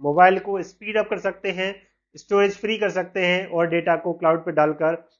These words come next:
आप अपने डेटा को सिक्योर भी और साथ में, अ, क्लाउड बैकअप के माध्यम से एक फोन से दूसरे फोन में या अपने सिस्टम पे जाकर भी चेक करना चाहें तो कभी भी चेक कर सकते हैं।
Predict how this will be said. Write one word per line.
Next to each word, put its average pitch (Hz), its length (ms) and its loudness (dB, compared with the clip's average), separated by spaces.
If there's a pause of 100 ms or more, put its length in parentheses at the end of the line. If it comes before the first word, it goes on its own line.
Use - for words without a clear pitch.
(140)
आप 233 140 6
अपने 233 140 0
डेटा 196 240 -4
को 196 100 0
सिक्योर 240 600 0
भी 240 280 -2 (260)
और 165 80 -4
साथ 160 300 0
में, 202 300 -2
अ, - 40 -20 (720)
क्लाउड 185 340 -2
बैकअप 185 260 -10
के 185 80 -12
माध्यम 170 360 -6
से 208 120 -16
एक 226 260 -6
फोन 202 140 -4
से 190 80 -10
दूसरे 180 280 -10
फोन 170 220 -8
में 175 180 -6
या 175 160 4
अपने 147 420 -2
सिस्टम 170 300 -16
पे 175 80 -16
जाकर 151 340 -2
भी 202 220 -10 (400)
चेक 170 200 -4
करना 165 180 -2
चाहें 147 280 -4
तो 180 80 -8
कभी 151 240 -6
भी 156 80 -10
चेक 170 220 -8
कर 190 80 -4
सकते 175 300 -8
हैं। 190 260 -4